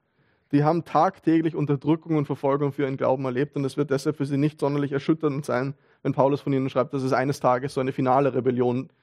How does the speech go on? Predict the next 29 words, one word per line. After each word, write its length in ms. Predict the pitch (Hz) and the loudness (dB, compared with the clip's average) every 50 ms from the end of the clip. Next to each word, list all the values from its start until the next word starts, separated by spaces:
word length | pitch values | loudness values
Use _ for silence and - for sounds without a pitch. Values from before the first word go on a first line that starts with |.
| _ _ _ | _ _ _
gegen 240 | - 139 131 127 135 | -2 -2 0 0 0
Gott 220 | - 123 127 - | 0 -2 -2 -2
geben 180 | - 131 131 123 | -4 -4 -4 -4
wird 100 | 127 123 | -4 -4
mit 120 | - 123 | -2 -2
einem 160 | 123 120 123 131 | -2 0 -2 -2
Herrscher, 340 | 135 120 117 123 - - | 0 0 0 0 -2 -4
der 300 | 123 - 123 117 120 143 - _ _ _ _ _ _ _ _ _ | -2 0 0 0 0 -2 -8 _ _ _ _ _ _ _ _ _
jede 240 | 143 139 143 151 143 | 2 4 4 4 4
Religion 340 | 135 135 135 123 131 131 127 | 2 2 2 2 2 0 0
verbieten 420 | - 131 135 135 131 - - 131 | -2 -2 0 0 0 0 -2 -4
wird 160 | 123 123 - | -4 -2 -2
und 120 | 131 127 - | -4 -6 -8
sich 100 | 143 - | -6 -2
selbst 280 | - 127 120 - - | -2 -2 -2 -4 -6
anbeten 400 | - 123 120 120 131 127 - 123 | -6 -6 -4 -4 -4 -4 -4 -8
lässt. 360 | 120 117 120 - - _ _ _ _ _ _ _ _ _ _ | -8 -8 -8 -12 -18 _ _ _ _ _ _ _ _ _ _
Das 100 | - 135 | -2 0
haben 120 | 143 135 143 | 2 2 4
sie 100 | 139 151 | 2 2
mit 100 | 151 147 | 2 2
den 120 | 151 143 | 2 2
römischen 280 | 131 143 151 156 147 131 | 4 2 2 2 2 2
Kaisern 240 | 139 139 135 139 131 | 2 2 2 2 -2
sowieso 300 | 135 127 131 135 143 139 | -2 0 2 2 2 2
jeden 180 | 127 120 117 | 2 0 -2
Tag 200 | 123 113 107 110 | -2 -4 -4 -4
erlebt. 280 | 120 110 123 120 - - | -6 -8 -10 -10 -8 -6
Ja? 140 | 127 135 | -6 -6